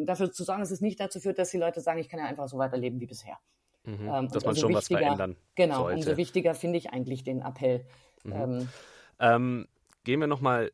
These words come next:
Speaker 2: zu dem Appell. Äh, da geht's ja primär ums Spritsparen. Die, äh, ganzen Dinge hast du genannt, womit man Sprit sparen kann. Äh, großer Punkt, den du da auch gesagt hast, ähm,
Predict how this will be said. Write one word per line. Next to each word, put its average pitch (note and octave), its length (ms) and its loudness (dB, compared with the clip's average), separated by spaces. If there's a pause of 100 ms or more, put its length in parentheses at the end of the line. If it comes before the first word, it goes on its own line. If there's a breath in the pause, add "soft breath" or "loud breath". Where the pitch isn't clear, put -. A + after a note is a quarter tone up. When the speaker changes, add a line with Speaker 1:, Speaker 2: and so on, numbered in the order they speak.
(140)
Speaker 2:
zu B2 220 -4
dem A2 180 4
Appell. F#2 560 -2
Äh, G2 180 0
da G#2 120 2
geht's A2+ 220 -4
ja A2 380 4
primär A#2 300 -2
ums G#2 160 -6
Spritsparen. A#2+ 640 -2
Die, G#2+ 260 -2
äh, G#2+ 180 0
ganzen G#2+ 320 -2
Dinge A2+ 240 -2
hast G#2+ 200 -6
du G#2+ 60 -10
genannt, G2+ 420 -4
womit G#2 220 -4
man A2 100 -6
Sprit - 240 -8
sparen F#2+ 240 -4
kann. B2 340 -2 (320 loud breath)
Äh, G#2 220 0
großer A#2+ 360 2
Punkt, B2 320 0
den A2 100 0
du G#2+ 80 0
da G2+ 180 4
auch A2 160 0
gesagt A2 340 0
hast, - 400 -2
ähm, G2+ 440 0